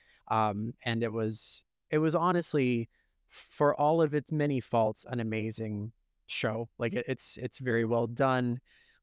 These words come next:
We don't talk about Russell Crowe. What were they thinking? There's a line in,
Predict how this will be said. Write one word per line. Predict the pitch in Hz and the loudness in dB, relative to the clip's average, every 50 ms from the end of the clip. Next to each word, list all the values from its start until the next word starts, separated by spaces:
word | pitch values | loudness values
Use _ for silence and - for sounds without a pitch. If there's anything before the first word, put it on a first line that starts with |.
| _ | _
We | - 131 123 | 0 2 2
don't | 127 120 117 | 2 2 0
talk | - - 127 117 - | 0 0 0 2 2
about | 131 120 120 113 - | 2 2 2 0 0
Russell | 123 117 - - 120 | -2 -4 -4 -4 -6
Crowe. | - - - 123 120 113 117 117 113 113 - _ | -6 -2 0 2 2 4 2 2 0 -2 -6 _
What | - 127 117 123 123 - | -6 0 4 4 4 4
were | 135 135 127 | 4 2 0
they | 110 120 117 107 | 0 0 -2 -2
thinking? | - - 117 107 - 120 117 117 117 | -2 -2 -2 -2 -2 -4 -4 -2 0
There's | 139 135 135 135 | 2 2 4 4
a | 151 | 2
line | 139 131 127 120 123 127 131 139 143 147 151 151 - | 2 2 2 2 2 2 2 0 0 0 -2 -2 0
in, | 135 127 120 120 120 113 117 120 | 0 2 2 4 2 2 0 -2